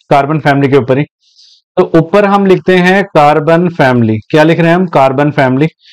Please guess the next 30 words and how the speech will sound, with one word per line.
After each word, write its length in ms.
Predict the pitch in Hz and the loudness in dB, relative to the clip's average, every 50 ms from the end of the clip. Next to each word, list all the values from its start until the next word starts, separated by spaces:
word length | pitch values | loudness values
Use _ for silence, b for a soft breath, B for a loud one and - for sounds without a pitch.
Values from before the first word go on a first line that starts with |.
| b b b b _ | b b b b _
Carbon 340 | - 170 170 170 175 214 208 | 0 0 2 2 0 -2 -2
family 380 | 202 202 190 180 185 196 196 185 | -2 0 0 0 2 2 2 2
के 100 | 202 208 | 2 0
mainly 460 | 190 180 175 180 180 185 196 202 - | 2 2 2 2 2 2 2 2 2
तीन 180 | 196 190 196 196 | 2 2 2 2
member 400 | 190 185 175 175 170 160 151 165 | 2 2 2 2 2 2 0 0
है। 80 | 170 - _ _ _ _ _ _ _ _ _ _ _ _ _ _ - | -2 -6 _ _ _ _ _ _ _ _ _ _ _ _ _ _ -2
पहले 240 | 170 170 185 202 208 | 0 0 0 0 0
member 340 | 202 196 196 196 208 208 | -2 -2 0 0 0 2
का 100 | 190 208 | 2 2
नाम 320 | 196 190 180 175 180 185 175 | 2 2 2 2 2 2 0
है 180 | 180 190 196 - - _ _ 143 | 0 0 -2 -4 -6 _ _ 0
alkane। 1040 | 156 165 175 185 185 190 190 175 - _ - 165 160 156 156 160 160 160 175 180 165 175 - _ _ | 0 2 2 2 2 0 0 -4 -10 _ -2 0 0 2 2 2 0 0 0 -2 -4 -8 -16 _ _
क्या 140 | - 156 160 | -2 0 2
नाम 260 | 170 170 170 175 190 | 2 2 0 0 -2
है? 80 | 202 185 | -2 -2
Alkane। 640 | 135 143 143 151 147 - 160 156 156 170 185 175 - _ _ _ _ _ _ _ _ - | 0 0 0 0 0 0 0 0 0 0 -2 -4 -10 _ _ _ _ _ _ _ _ -8
दूसरे 440 | 135 131 170 202 196 196 - 226 226 | -2 0 2 2 2 2 0 0 2
member 360 | 220 214 214 208 208 214 208 | 2 0 0 2 2 0 2
का 120 | 196 214 214 | 2 2 2
नाम 340 | 196 185 185 185 185 190 180 | 2 2 2 2 2 2 0
है 220 | 180 202 208 185 - _ _ _ _ _ | 0 0 -2 -2 -4 _ _ _ _ _
alkene, 1000 | 139 160 175 190 196 208 208 202 196 - _ _ - 190 196 202 208 202 170 120 98 - _ _ _ _ _ _ _ _ _ _ _ _ _ _ _ _ _ - | 2 2 4 4 4 2 2 0 -2 -6 _ _ 0 2 2 4 4 2 2 0 -2 -6 _ _ _ _ _ _ _ _ _ _ _ _ _ _ _ _ _ -2
ठीक 220 | 160 160 160 175 | -2 0 0 0
है? 180 | 185 165 b b b b b b b b _ _ _ - | -2 -2 b b b b b b b b _ _ _ 0
तीसरे 360 | 208 220 202 - 240 233 233 | 2 2 2 2 0 0 2
member 300 | 226 220 214 214 220 214 208 | 2 0 0 0 0 2 2
का 60 | 220 | 0
नाम 340 | 208 196 185 190 190 190 190 | 2 2 2 2 2 2 0
है 240 | 165 190 202 208 | 0 0 0 -2